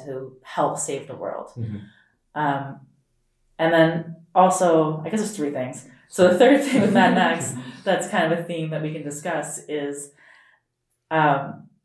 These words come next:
Speaker 1: this idea of toxic masculinity as being the problem in the world. So that's most identified in this one, there's one moment in the film where the wives are in the rig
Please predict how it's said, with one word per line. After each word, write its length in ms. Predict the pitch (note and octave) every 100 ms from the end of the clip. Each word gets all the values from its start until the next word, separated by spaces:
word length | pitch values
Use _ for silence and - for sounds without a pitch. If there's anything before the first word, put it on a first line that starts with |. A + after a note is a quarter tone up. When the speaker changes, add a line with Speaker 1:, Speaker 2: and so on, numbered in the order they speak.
| _ -
Speaker 1:
this 160 | F#3+
idea 400 | F#3 F3 F#3+ F3+ F3
of 80 | -
toxic 380 | D#3+ D3 D#3+ D3
masculinity 840 | C#3+ C#3+ D#3 C#3+ C#3+ C#3+ C#3+ B2+
as 200 | C3 - C#3+
being 300 | C3+ B2+ B2+
the 60 |
problem 540 | - - - - - F3+ - _ _ _ _ _ _ _ _ _ _ _ _ _ _ _ _ -
in 520 | C#3+ C#3 - - -
the 120 | D#3
world. 440 | - - - - - - - _
So 800 | - F#3 E3 D#3+ D3+ - - - _ _ _ _ _ _ _ _ _ - _ _ -
that's 240 | G#3+ G3+
most 300 | G#3 A3+ A#3
identified 420 | A#3 F#3+ F3+ F3+ E3+
in 100 | D#3+
this 120 | D#3
one, 280 | E3 E3+ E3
there's 160 | E3+
one 200 | E3+ F#3+
moment 280 | F#3 F3 D#3+
in 60 | D3
the 80 | D3
film 640 | - F3+ E3 D3 C#3+ - - _ _ _
where 880 | - D3 D3 C#3+ C#3+ C#3 C#3 - - _ _
the 100 | D#3
wives 640 | D#3 F3 F3 F3+ - - - _ _ -
are 240 | D#3 D3+
in 460 | D#3+ D#3+ D#3+ D#3 D#3
the 220 | D3 C#3+
rig 520 | C#3+ C3+ C3+ - -